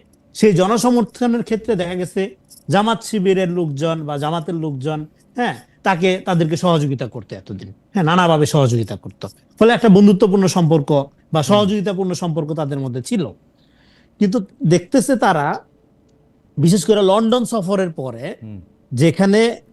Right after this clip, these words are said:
Speaker 1: আহ, যেখ-, যখ-, যখন তারা দেখতেছিল যে এখানে একটা ভালো রাজনৈতিক লড়াই হবে বিএনপির, বিএনপির সাথে
Speaker 2: হুম।
Speaker 1: তাদের একটা ভালো ফাইট হবে, বিএনপিকে তারা ব্ল্যাঙ্ক চেক দিবে না,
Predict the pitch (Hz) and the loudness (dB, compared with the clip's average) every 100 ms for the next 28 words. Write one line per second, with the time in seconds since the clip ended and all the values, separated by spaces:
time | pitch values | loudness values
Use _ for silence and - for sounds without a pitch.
0 | _ _ 165 160 156 143 _ - 147 165 | _ _ -4 0 0 -2 _ -4 0 0
1 | 240 196 156 160 156 160 202 208 185 170 | -2 -2 -2 -2 -2 -2 -4 -6 -4 -4
2 | 170 170 151 - 156 - 180 170 165 139 | -2 -2 -4 -8 -14 -6 -6 -4 -4 -6
3 | 160 180 277 _ _ - - 147 156 151 | -6 -8 -10 _ _ -18 -8 -2 0 2
4 | 170 190 170 139 160 165 160 143 143 147 | 4 4 4 0 0 0 -2 -2 -2 0
5 | 165 160 151 147 165 139 - 180 156 160 | 0 0 0 -2 -4 -8 -10 -4 0 0
6 | 151 139 165 139 147 147 - 120 110 85 | -2 -6 -8 -8 -8 -8 -14 -12 -12 -6
7 | 165 160 156 165 131 170 180 - 156 135 | -2 0 0 -2 0 2 2 0 -4 -4
8 | - 120 151 240 _ _ _ 143 180 165 | -8 -10 -10 -12 _ _ _ 2 4 4
9 | 170 165 165 151 131 151 165 - 143 123 | 0 -2 -2 -2 0 0 -2 -2 -2 -2
10 | 135 135 | -4 -4